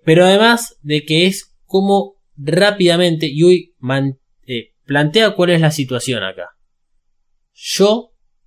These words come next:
soy la que sabe. Y yo te estoy diciendo cómo son las cosas, no vos". Por eso es que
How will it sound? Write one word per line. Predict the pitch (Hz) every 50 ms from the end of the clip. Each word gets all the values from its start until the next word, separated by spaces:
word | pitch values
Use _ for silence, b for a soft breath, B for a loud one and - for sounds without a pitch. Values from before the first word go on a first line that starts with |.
| _ _ _
soy | - - - 120 113 104
la | 98 98 98
que | - 92
sabe. | - - - - - - - - - - _ _ _ _ _ _ _ _ _ _ _ _ _ _ _ _ _ _ _ _ _ _ _
Y | - 151
yo | 147 - - 208
te | 202 202
estoy | 196 - 160 151
diciendo | 139 131 120 - - 120 113 101 98 92 98 90 - _ _ _ _ _ _ _ _ _ _
cómo | _ - 151 143 135 123 113
son | - 117 110 104
las | 95 92
cosas, | - - 104 95 - - - - - _ _ _ _ _
no | - 110 117 120 123 120 120
vos". | 104 98 90 - - - - - _ _ _ _ _ _ _ _ _ _ _ _ _ _ _ _ _ _
Por | - 120 135
eso | 131 - 139
es | 131 -
que | - 127 135 143 - -